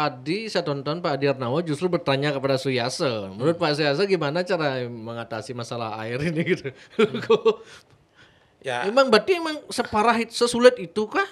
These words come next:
Speaker 1: mengatasi masalah air di sana?
Speaker 2: Tidak, tidak, tidak sulit kalau kita punya political will, kemudian kita punya perencanaan anggaran yang bagus. I-,
Speaker 1: Hmm.
Speaker 2: poinnya di situ. Kita
Speaker 1: Hmm.
Speaker 2: sepakat lah A P B D dua puluh persen untuk, eh,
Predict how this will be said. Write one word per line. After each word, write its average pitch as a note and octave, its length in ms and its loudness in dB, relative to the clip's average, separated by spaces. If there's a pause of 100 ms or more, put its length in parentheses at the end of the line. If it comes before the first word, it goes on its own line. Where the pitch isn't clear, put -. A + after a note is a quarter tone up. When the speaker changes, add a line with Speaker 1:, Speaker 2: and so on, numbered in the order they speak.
(120)
Speaker 1:
mengatasi A3+ 560 -4
masalah G#3 400 -4
air G3 160 0
di G3 160 0
sana? G#3 240 -8 (640)
Speaker 2:
Tidak, A#3+ 480 4 (320)
tidak, G#3 400 0
tidak G3+ 240 0
sulit D#3+ 560 -4
kalau G#3+ 320 4
kita A#3 320 0
punya G#3+ 320 0
political F#3+ 560 -2
will, F#3+ 320 2
kemudian E3+ 480 -2
kita G3 320 -2
punya G3+ 320 -2
perencanaan D#3+ 640 0
anggaran C3+ 400 -6
yang F#3 160 -6
bagus. E3+ 640 -6 (1500)
I-, - 160 -14
Speaker 1:
Hmm. C#3 160 -18
Speaker 2:
poinnya C4 320 10
di B3 160 2
situ. E3+ 400 -6 (160)
Kita - 240 6
Speaker 1:
Hmm. - 80 4
Speaker 2:
sepakat F#3+ 400 4
lah D3 160 2
A C#3+ 80 2
P F3+ 160 0
B E3 160 0
D F#3+ 160 6
dua E3 160 6
puluh E3+ 160 -4
persen E3+ 400 2
untuk, E3 400 2
eh, D3+ 640 4